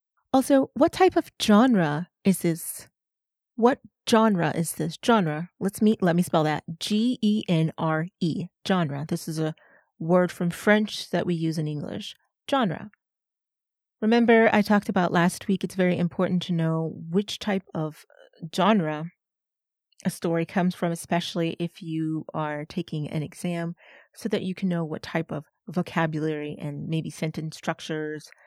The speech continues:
that you're going to see, or just even common, um, themes that you would see in that particular piece of writing. So it doesn't have to be just for exams. I mean, in anything, you need to know, you know, what genre is this?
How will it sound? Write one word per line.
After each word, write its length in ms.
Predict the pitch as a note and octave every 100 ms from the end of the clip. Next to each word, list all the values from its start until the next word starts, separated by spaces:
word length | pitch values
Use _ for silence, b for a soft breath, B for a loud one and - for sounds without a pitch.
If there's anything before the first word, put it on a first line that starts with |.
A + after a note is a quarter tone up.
| b -
that 140 | -
you're 80 | E3
going 240 | D#3+ D#3
to 100 | E3
see, 320 | - - E3+ -
or 100 | F3+
just 320 | G#3 C4+ -
even 300 | A#3 A#3+ F#3+
common, 480 | - F#3 G3+ F#3 F3 b b b _
um, 380 | - E3+ D#3 D3 - _ _ -
themes 840 | - - F#3+ G3 G#3+ D3 D3+ - - _
that 140 | F#3 F#3+
you 80 | F3+
would 120 | E3+
see 180 | - E3+
in 100 | D#3+
that 180 | -
particular 520 | F3+ - G3 - D#3+ D#3
piece 280 | - F#3
of 160 | D3+ -
writing. 340 | D3+ - D#3+ b b b
So 100 | -
it 60 | B3
doesn't 200 | F4+ D#4
have 200 | G3+ F3+
to 80 | E3+
be 100 | D#3
just 240 | D#3+ -
for 60 | -
exams. 480 | - D#3 D3+ D3+ D#3+
I 60 |
mean, 220 | D#3 D#3 - -
in 120 | E3+
anything, 480 | - E3+ D#3+ D#3+ D#3
you 100 | D3+
need 140 | D#3
to 80 | -
know, 580 | D#3 D#3 D3+ C#3+ - E3+ _ _ _
you 80 | -
know, 80 | D#3
what 260 | D#3+ -
genre 400 | - D#3+ E3 F#2 -
is 140 | E3
this? 340 | - - G3+